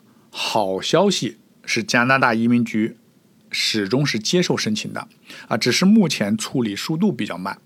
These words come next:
啊，但是我预计这种当前的积压问题会不久就得到解决的。另外，你申请快速通道的申请人，收到邀请函后，你有九十天的时间提交材料，以前是六十天，现在因为疫情，时间放宽了。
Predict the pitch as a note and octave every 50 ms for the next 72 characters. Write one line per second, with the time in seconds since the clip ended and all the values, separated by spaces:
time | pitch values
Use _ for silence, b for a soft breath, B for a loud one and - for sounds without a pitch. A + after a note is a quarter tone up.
0 | _ _ _ B B B B B B C3+ B2 B2 E3 D#3 D3 D3+ A#2+ G#2+ G#2+ C#3
1 | F#3 G3+ E3 - - C3+ A2+ C3+ A#2 A2+ G2+ G2 G#2 A2 - C3+ C#3 C#3 - -
2 | A2 G#2+ G#2+ G#2 - - B2+ C3+ C3+ C#3+ C#3+ C3+ A#2+ A2+ - - - A2+ - -
3 | - A2 G#2 - - C3+ B2 A2+ G#2+ F#2+ - - - - G2 G2+ G2+ - G2+ F#2
4 | - - F#2 F#2+ G2 - _ _ _ B B B B B B B B B B B
5 | B B - G3+ G#3 G#3 G#3 F#3+ C#3+ - - - A#2 - - D3 C#3+ - - A2
6 | G#2+ - - - D3+ B2+ A#2 - - A#2+ A2 - - C#3 C#3+ D#3 E3+ C#3+ A2+ A2+
7 | G2 - B2+ A#2 - G#2+ G2 F#2+ G2 A2 - B B B B - - - F3 F#3+
8 | F3+ F3+ D3+ C3 C#3+ E3 F3 - - B2 A2 - G2+ G#2+ A2 - C#3 B2 - -
9 | _ - A#2 A#2 A2+ A2+ A2+ A2 - - - A#2+ - - - - G#2+ - - C3
10 | B2+ A2+ - - F#2+ G#2 G2 F#2 - b b b b b b - - - - G#2
11 | G2+ F#2+ G2+ - - F#2+ G2 F#2+ - _ B B B B B A#2+ - C#3+ D3 -
12 | E3+ G3 F#3+ C3 C3 A#2+ - C3 C3 D3 - _ B B B B B B B B
13 | B - B2 A#2 A#2+ B2 B2+ C3 C3+ C#3+ C#3+ B2+ - - A2 A2 A2 - _ -
14 | - - - - G2+ F#2+ G#2+ F#2+ - _ _ _ - - F#2 F2 - F#2 F#2 F#2
15 | F#2